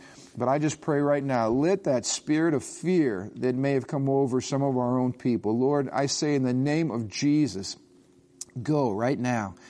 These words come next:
And Lord, let the spirit of faith be so contagious among our people. May we all test positive, Lord, to being, uh, contagious with a spirit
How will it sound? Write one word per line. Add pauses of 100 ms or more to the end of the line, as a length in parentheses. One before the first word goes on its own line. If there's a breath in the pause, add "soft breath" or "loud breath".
(280 loud breath)
And
Lord,
let
the
spirit
of
faith (420 loud breath)
be
so
contagious
among
our
people.
May
we
all
test
positive,
Lord, (480 loud breath)
to
being, (280 loud breath)
uh,
contagious
with
a
spirit